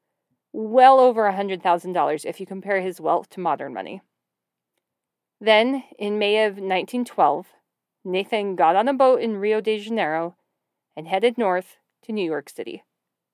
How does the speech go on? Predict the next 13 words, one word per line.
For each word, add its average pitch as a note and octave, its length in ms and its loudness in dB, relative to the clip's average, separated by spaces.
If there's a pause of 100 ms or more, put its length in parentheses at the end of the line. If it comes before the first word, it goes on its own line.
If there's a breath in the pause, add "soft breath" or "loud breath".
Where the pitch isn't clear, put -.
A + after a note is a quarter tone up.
(760)
The G#3 80 -4
United B3+ 460 2
States F#3 420 -2
was G3 140 -8
his F#3+ 300 -4
ultimate F3+ 400 -2
destination, G#3 720 -6 (260)
and D#3 140 -12
he F#3+ 80 -6
was B3+ 180 -4
ready A3+ 220 0
to G3+ 80 -4
go. - 320 -6